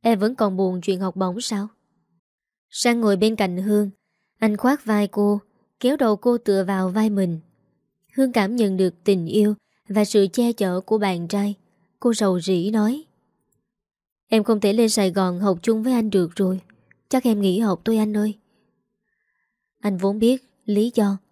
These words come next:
nên không nhắc lại, kéo Hương lại thêm buồn. Sang luồn tay qua eo Hương, siết chặt rồi đáp: "Đừng tiêu cực như vậy chứ.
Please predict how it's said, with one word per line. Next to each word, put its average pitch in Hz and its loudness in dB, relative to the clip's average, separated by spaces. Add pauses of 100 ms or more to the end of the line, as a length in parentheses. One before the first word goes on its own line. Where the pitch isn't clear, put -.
(300)
nên 233 0
không 226 -2
nhắc 269 -4
lại, 180 -2 (180)
kéo 202 2
Hương 240 2
lại 190 0
thêm 220 -2
buồn. 175 -2 (560)
Sang 226 0
luồn 196 2
tay 214 2
qua 214 0
eo 202 2
Hương, 202 2 (160)
siết - -2
chặt 185 0
rồi 180 -2
đáp: 214 0 (1400)
"Đừng 202 2
tiêu 226 2
cực 208 -2
như 214 0
vậy 180 -2
chứ. 247 -4